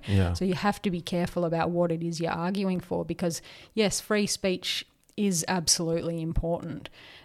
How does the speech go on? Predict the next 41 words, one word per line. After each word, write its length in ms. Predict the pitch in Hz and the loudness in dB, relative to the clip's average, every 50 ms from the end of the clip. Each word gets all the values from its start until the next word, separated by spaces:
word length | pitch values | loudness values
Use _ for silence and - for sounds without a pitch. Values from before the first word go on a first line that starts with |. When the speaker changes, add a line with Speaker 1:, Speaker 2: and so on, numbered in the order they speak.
| - - | -8 -2
Speaker 2:
but 200 | - 202 - - | 0 0 0 0
to 160 | - 208 - | -2 0 0
elevate 500 | - 180 170 180 175 165 180 170 165 170 170 | 2 2 2 0 0 0 0 0 0 -2 -4
it 140 | - - - | -6 -6 -6
to 240 | - - 175 175 170 | -4 -4 -2 -2 -2
the 160 | 160 165 160 | -2 -2 -4
point 480 | 156 - - - 185 170 160 160 - - | -4 -6 -8 -6 -6 -4 -4 -4 -6 -6
of 100 | 160 151 | -4 -4
everything, 640 | 165 160 156 156 170 - - 170 165 160 160 147 127 131 170 - _ _ _ _ _ - | -4 -4 -4 -6 -8 -8 -6 -6 -6 -6 -6 -8 -8 -12 -20 -20 _ _ _ _ _ -10
you 100 | 190 185 | -8 -8
know, 160 | - 175 170 156 - | -6 -6 -8 -4 -2
being 440 | 180 180 180 175 170 175 175 160 131 - - - - - - - | -2 0 0 0 -2 -2 -4 -4 -6 -10 -14 -18 -18 -20 -16 -10
the 100 | - - - | -8 -6 -2
apex 520 | 180 180 175 170 - 175 165 - - - 175 | 0 0 0 2 0 0 0 -2 -4 -6 -4
on 160 | 175 170 170 | -4 -2 -2
the 140 | 165 165 135 - - - _ - _ _ _ _ - | -4 -4 -4 -8 -12 -20 _ -20 _ _ _ _ -10
pyramid, 580 | - 208 208 202 202 190 175 160 160 190 - - - _ - - - - - _ | -6 -2 0 0 0 0 0 0 -2 -2 -4 -6 -12 _ -20 -20 -20 -20 -12 _
it 160 | 185 185 - - | -6 -4 -4 -2
does 580 | 190 175 165 165 165 - - - - - - - _ _ _ - | -2 -2 0 0 0 2 2 2 0 0 -4 -8 _ _ _ -4
erode 420 | 185 170 185 180 175 170 165 160 | 0 2 2 4 4 4 2 2
other 240 | 165 165 165 151 175 | 2 0 0 0 -2
things, 480 | - - - 160 - - 147 - 131 - - | -2 -2 -4 -4 -4 -4 -4 -4 -2 -2 -2
Speaker 1:
Sure. 360 | - - 98 95 95 92 87 - - - | 0 2 4 4 4 4 2 0 -2 -2
Speaker 2:
like 360 | 185 185 180 175 175 156 - - | 0 2 2 4 2 2 0 -2
safety 540 | - - 185 180 185 202 - - 180 175 | 0 2 4 4 4 4 2 -2 -4 -4
perhaps. 500 | - - 160 127 147 160 147 - - - | -4 -4 -4 -4 -2 -2 -4 -2 -4 -6
But 140 | - - 214 | -2 0 2
we 140 | - 262 240 | 2 4 2
have 280 | 190 226 277 269 - - | 4 2 0 0 2 4
to 80 | 262 | 4
manage 380 | 233 208 185 196 226 269 240 180 | 4 6 6 6 6 4 4 2
it. 80 | - | 0
That 160 | - 220 - - | 0 0 2 2
doesn't 260 | 285 285 269 214 - | 2 2 2 0 0
mean 300 | 208 196 196 190 190 190 | 0 0 2 0 0 -2
you 80 | 170 | -4
cancel. 840 | 147 - - - - 202 190 196 202 208 - - - - 175 147 139 | -6 -6 -4 -2 -2 0 2 2 0 2 4 4 4 4 4 4 2
Speaker 1:
It 100 | - 147 | 2 4
can 160 | - 113 107 | 6 6 6
be 140 | 101 104 98 | 8 8 8
managed. 560 | 95 98 98 98 95 87 - - - - - | 8 8 8 8 8 6 4 0 -2 -2 -4